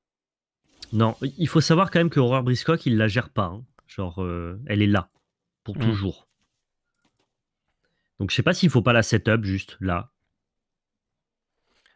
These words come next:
Speaker 2: Là, je peux
Speaker 1: Comme un
Speaker 2: faire,
Speaker 1: grand.
Speaker 2: euh, Horreur Briscoe, euh, je détape, euh, clé et land et j'ai des trucs up, hein.
Speaker 1: T'as trois mana up. Euh... Après, s'il part en tour sup, là, euh,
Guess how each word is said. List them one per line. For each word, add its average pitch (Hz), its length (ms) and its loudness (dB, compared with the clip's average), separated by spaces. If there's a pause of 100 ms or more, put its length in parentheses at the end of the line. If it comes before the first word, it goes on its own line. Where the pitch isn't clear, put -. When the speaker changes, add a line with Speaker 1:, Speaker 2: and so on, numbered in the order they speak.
Speaker 2:
Là, 143 80 4
je 151 100 0
peux 135 100 2
Speaker 1:
Comme 107 80 2
un 107 40 2
Speaker 2:
faire, 117 100 6
Speaker 1:
grand. 107 100 4
Speaker 2:
euh, 107 280 2
Horreur 127 300 6
Briscoe, 131 400 2 (120)
euh, 104 300 4
je 95 100 0
détape, 107 400 -2
euh, 104 100 0
clé 127 280 0
et 107 60 4
land 131 240 4
et 104 140 2
j'ai 98 480 0
des 104 300 -8
trucs - 260 -6
up, 127 200 -4
hein. 110 100 -6 (760)
Speaker 1:
T'as 95 120 -6
trois - 180 -4
mana 104 220 2
up. 90 260 -4 (2000)
Euh... 101 520 -10 (800)
Après, 107 220 -12
s'il 98 240 -10
part 95 160 -6
en 95 100 -6
tour - 200 -12
sup, 117 300 -6
là, 113 280 -6
euh, 98 120 -10